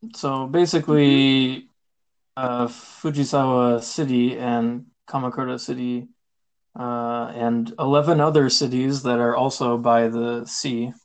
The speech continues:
Speaker 1: uh, in Kamakura, eh, excuse me, in Kanagawa Ken,
Speaker 2: Mm.
Speaker 1: uh, don't want people to come visit them.
Speaker 2: うんうんうん。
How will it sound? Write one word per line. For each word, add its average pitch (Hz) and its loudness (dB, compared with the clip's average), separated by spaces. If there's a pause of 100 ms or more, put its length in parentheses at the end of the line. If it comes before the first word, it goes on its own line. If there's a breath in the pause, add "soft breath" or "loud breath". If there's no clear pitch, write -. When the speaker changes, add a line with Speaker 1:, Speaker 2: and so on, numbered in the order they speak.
(880 loud breath)
Speaker 1:
uh, 117 -2 (260)
in 151 2
Kamakura, 131 0 (120)
eh, 160 -2
excuse 139 -6
me, 113 -8
in 143 0
Kanagawa 143 2
Ken, 170 0
Speaker 2:
Mm. 202 -2 (580 loud breath)
Speaker 1:
uh, 117 2 (380)
don't 139 0
want 123 0
people 120 -6
to 113 -14
come 117 -4
visit 117 -8
them. 226 -6
Speaker 2:
う 226 -12
ん 220 -8
う 214 -6
ん - -8
う 202 -10
ん。 190 -14